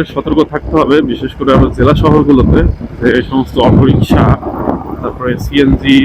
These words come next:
সিএনজি তো চলবে, এটা স্বাভাবিক, কিন্তু অটোরিকশার পরিমাণটা অনেক বেশি এই সব জায়গায়, যার কারণে আপনাদের আসলে সতর্ক থাকা লাগবে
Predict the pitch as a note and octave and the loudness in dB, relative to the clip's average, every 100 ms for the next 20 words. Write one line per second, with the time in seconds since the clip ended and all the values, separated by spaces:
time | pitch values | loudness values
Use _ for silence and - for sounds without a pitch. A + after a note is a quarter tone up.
0 | - F3 F3+ E3+ E3 D#3+ - D#3 D3+ C#3 | 2 2 2 2 0 -2 0 4 4 4
1 | D#3 C#3+ B2+ - B2+ C3+ B2 C#3+ C3 A#2+ | 2 2 -4 -4 0 0 -2 -6 -8 -6
2 | C3+ C3 D3+ D3+ - D#3+ D3+ D3 C#3+ C#3+ | -4 -2 -2 -2 -4 -6 -4 0 2 2
3 | C3+ D3+ D3+ - C3 C3+ - B2+ G#2 - | 2 2 2 0 0 -2 0 -2 -2 -2
4 | - - A2+ C3 - - C3+ C3+ - - | -4 0 0 -2 -4 -10 -6 -6 0 -2
5 | - - - - - - - C3 D3+ F3 | -2 -6 -8 -4 -4 -4 -4 0 0 2
6 | F3+ F3+ E3 E3 D#3+ E3 F3 F3 D#3+ - | 2 4 2 0 0 2 2 2 -2 -8
7 | - - D3+ D3+ D3+ D3 C3+ - - - | -18 -10 -2 0 2 0 -4 -10 -20 -16
8 | C3+ D#3 D3+ D3 D3 E3 C#3+ A2+ C#3 | -12 -6 -4 -2 -2 0 0 2 0